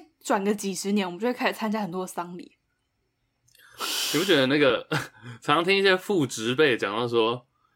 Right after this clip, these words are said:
Speaker 2: 呃，参加一些同学会或者聚会，发现人越来越少。<laughs> 真的啊，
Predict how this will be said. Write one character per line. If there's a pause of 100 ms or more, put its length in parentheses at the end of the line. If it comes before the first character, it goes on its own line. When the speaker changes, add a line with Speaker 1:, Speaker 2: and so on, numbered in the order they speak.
(140)
Speaker 2:
呃，
参
加
一
些
同
学
会
或
者
聚
会，
发
现
人
越
来
越
少。 (300)
<laughs> (2000)
真
的
啊，